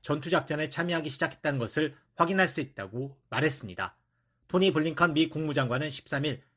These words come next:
벨기에 브뤼셀 북대서양 조약기구 본부에서 마르크 류터 나토 사무총장과 회담 뒤 가진 기자회견에서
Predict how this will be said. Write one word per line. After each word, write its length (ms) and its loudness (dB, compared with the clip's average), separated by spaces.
벨기에 420 4
브뤼셀 480 0
북대서양 540 2
조약기구 480 -2
본부에서 600 -4
마르크 300 2
류터 480 4
나토 360 2
사무총장과 760 -2
회담 260 0
뒤 180 -2
가진 360 -2
기자회견에서 800 -4